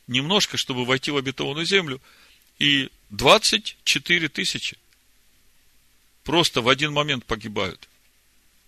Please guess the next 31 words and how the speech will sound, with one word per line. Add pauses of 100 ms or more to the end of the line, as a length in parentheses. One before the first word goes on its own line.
(1400)
Дальше
он
говорит:
"Не
станем
искушать
Машиаха,
как
некоторые
из
них
искушали (440)
и
погибли
от
змей". (1600)
Вы
помните,
как
это
было? (360)
Опять, (120)
это
уже
поколение,
которое
выросло
в
пустыне,
это
Числа,